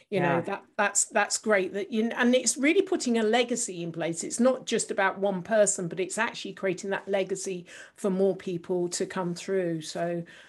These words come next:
Speaker 1: um, fantastic. So how can listeners get hold of you, Julie?
Speaker 2: They can find me either on LinkedIn, Julie Hansen Sales Training,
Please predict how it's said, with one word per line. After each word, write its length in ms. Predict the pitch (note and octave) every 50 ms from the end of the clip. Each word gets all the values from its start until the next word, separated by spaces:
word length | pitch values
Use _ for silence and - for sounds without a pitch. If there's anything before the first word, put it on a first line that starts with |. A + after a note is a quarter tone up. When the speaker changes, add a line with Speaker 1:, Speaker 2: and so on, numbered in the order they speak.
| - _ _ -
Speaker 1:
um, 500 | G3 F3 F3 F3 F3+ F3 F3 F3 F3+ - -
fantastic. 840 | - - B3+ G#3+ G3+ G#3+ G#3+ - - A#3+ A#3 - - - F4+ -
So 160 | - - E4+
how 240 | E4 E4 C5 C5+ C5+ C5+
can 120 | B4+ A#4
listeners 440 | A4 A4 G#4+ - - - F4 D#4+ -
get 160 | - D4 C4+
hold 380 | - A#3 A#3+ A#3+ A3 A3 E3+ G3+
of 160 | F#3 F#3+ -
you, 180 | F#3+ D#3+ D#3+ D#3
Julie? 600 | D#3 - D#3+ F3 F#3+ G3 G#3 G3+ F#3+ F#3+ F#3+ F#3+ - _ _ _ _ _ _ _ _ _ _ _ _ _ _ _ _ -
Speaker 2:
They 320 | D3 D3+ A#3+ B3 B3+ D4+
can 180 | D4+ - A4 G4+
find 400 | - - - C4+ B3 B3 A#3+ A#3+
me 220 | A#3 A#3+ B3 B3 A3+
either 140 | G#3 A3+ G#3
on 160 | F#3+ F#3+ E3
LinkedIn, 800 | E3+ F#3+ A3+ C4 C4 C4+ A#3 F#3+ E3+ E3 E3+ G3 A#3+ C4 C4 -
Julie 340 | - F3+ F#3 F#3+ G3 G3 F3+
Hansen 400 | F#3 E3 D#3 D#3+ - - F#3+ F#3
Sales 440 | F3+ - - D#3 C#3+ C#3 C#3 - -
Training, 500 | - D3+ C3 B2 B2 C3 D#3 G#3 C4+